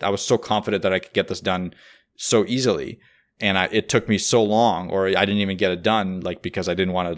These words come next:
research those little things that were stu-, tripping me up, that I did no longer wanna do this." And I know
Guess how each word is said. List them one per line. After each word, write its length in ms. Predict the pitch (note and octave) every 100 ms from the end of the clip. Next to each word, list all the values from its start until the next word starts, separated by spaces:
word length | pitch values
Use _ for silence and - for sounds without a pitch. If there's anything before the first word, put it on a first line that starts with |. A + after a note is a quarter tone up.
| -
research 480 | G2 F#2+ G2 E2 -
those 160 | F2+
little 160 | F#2+ F2+
things 300 | - G2 F2
that 120 | E2+
were 80 | E2
stu-, 180 | - - -
tripping 280 | - - F#2
me 100 | G#2+
up, 200 | F2+ - - _ -
that 240 | F#2+ F#2
I 160 | F#2+ F#2+
did 160 | F#2+
no 160 | G2 F#2+
longer 260 | F#2 F2+
wanna 220 | E2+ E2+ D#2+
do 160 | E2
this." 220 | - C#2
And 100 | -
I 60 | G#2+
know 380 | A#2 B2 A#2